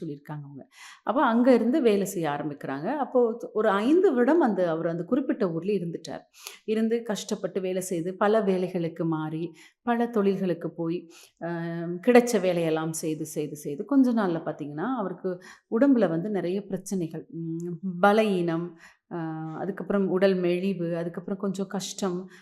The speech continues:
அதெல்லாம் வருது. அப்போ மனைவியே சொல்லிட்டாங்க, "இதுக்கு மேல நீங்க அங்க இருந்து கஷ்டப்படுறதை விட ஊருக்கே வந்துருங்க. நம்ம இருக்கிறத வச்சு சமாளிப்போம்," அப்படின்னு சொல்லும்பொழுது ஒரு ஊருக்கு வந்துடுறாரு. சொந்த மண்ணுக்கே வந்துடுறாரு கிளம்பி. வந்த பிறகு அவருக்கு வந்து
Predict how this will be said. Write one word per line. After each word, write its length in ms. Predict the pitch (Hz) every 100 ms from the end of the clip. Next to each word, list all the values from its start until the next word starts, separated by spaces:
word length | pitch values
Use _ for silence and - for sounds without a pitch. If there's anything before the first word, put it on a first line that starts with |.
| _
அதெல்லாம் 380 | 180 196 220 202
வருது. 260 | 175 170
அப்போ 480 | - 165 220 214 185
மனைவியே 420 | 185 202 202 208 202
சொல்லிட்டாங்க, 260 | 190 180 190
"இதுக்கு 260 | 180 190
மேல 160 | 214 214
நீங்க 180 | 214 196
அங்க 160 | 180
இருந்து 240 | 185 190 190
கஷ்டப்படுறதை 520 | 175 - 196 170 170
விட 200 | 170 196
ஊருக்கே 380 | 170 170 170 196
வந்துருங்க. 380 | 160 156 160 175
நம்ம 220 | 165 165
இருக்கிறத 380 | 175 165 196 180
வச்சு 340 | 160 - 190
சமாளிப்போம்," 540 | 170 165 160 151 151
அப்படின்னு 240 | 143 147 160 165
சொல்லும்பொழுது 280 | 151 156 226
ஒரு 200 | 185 160
ஊருக்கு 360 | 185 170 156
வந்துடுறாரு. 420 | 147 139 139 131 - _ _ _ _ _ _ _
சொந்த 400 | - - 240 247
மண்ணுக்கே 360 | 202 185 180 196
வந்துடுறாரு 480 | 160 147 147 139 143
கிளம்பி. 360 | 143 131 123 - _ _ _
வந்த 280 | 214 226
பிறகு 460 | 262 214 202 269 269 - - -
அவருக்கு 280 | 196 190
வந்து 440 | 190 202 220 185